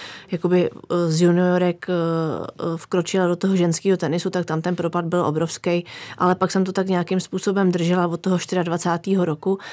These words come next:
takže to, ale samozřejmě pak olympiáda, Fed Cupy, Wimbledon, pro mě nejdůležitější turnaj, na kterým jsem uspěla a vždycky jsem strašně chtěla uspět a na to jsem strašně dlouho čekala a, a přišlo to. Mm,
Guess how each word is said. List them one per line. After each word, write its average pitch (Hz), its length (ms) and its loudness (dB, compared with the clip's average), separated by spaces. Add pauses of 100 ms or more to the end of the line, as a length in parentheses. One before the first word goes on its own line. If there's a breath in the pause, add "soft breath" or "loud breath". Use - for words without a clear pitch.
(260 loud breath)
takže 180 460 2
to, 180 400 0
ale 180 220 2
samozřejmě 180 380 0
pak 180 200 -2
olympiáda, 170 760 0
Fed 156 300 -4
Cupy, 165 580 0 (100)
Wimbledon, 160 580 0
pro 160 160 -4
mě 160 120 -2
nejdůležitější 160 640 -4
turnaj, 165 360 -4 (320 loud breath)
na 180 80 -2
kterým 165 260 0
jsem 165 220 -2
uspěla 170 340 -2
a 165 80 -2
vždycky 165 280 -4
jsem 165 160 -2
strašně 175 420 -4
chtěla 175 220 -6
uspět 165 380 -4
a - 80 -6
na 170 80 -2
to 170 100 -10
jsem 170 180 -4
strašně 170 320 -4
dlouho 170 260 0
čekala 170 480 -4 (500 loud breath)
a, 175 480 0
a 180 80 -4
přišlo 175 420 2
to. 165 240 -6 (180)
Mm, 180 360 -6